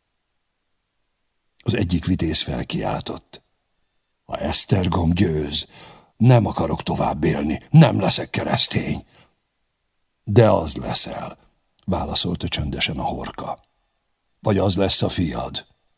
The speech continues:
Mert István győzött, és aki a fejét nem hajtja a kereszt elé, halott.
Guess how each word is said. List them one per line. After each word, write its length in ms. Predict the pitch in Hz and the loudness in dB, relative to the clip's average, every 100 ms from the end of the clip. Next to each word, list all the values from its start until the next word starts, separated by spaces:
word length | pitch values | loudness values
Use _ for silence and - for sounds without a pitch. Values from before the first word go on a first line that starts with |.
| _ _ _ _ _ | _ _ _ _ _
Mert 200 | 107 104 | -4 2
István 380 | 131 - 101 98 | 2 4 2 4
győzött, 500 | 98 95 98 135 127 | 2 2 2 0 0
és 140 | 110 | 0
aki 260 | 104 - 95 | 0 0 -2
a 60 | |
fejét 640 | 85 - 107 98 92 - _ | 0 0 2 2 0 -6 _
nem 240 | 98 110 | 2 2
hajtja 340 | 104 135 123 131 | 4 4 2 0
a 60 | |
kereszt 440 | 113 123 113 - - | 2 0 2 0 0
elé, 340 | 98 85 76 _ _ _ _ - | -2 -2 -4 _ _ _ _ -8
halott. 640 | - 69 - - - - | -6 -4 -6 -12 -18 -20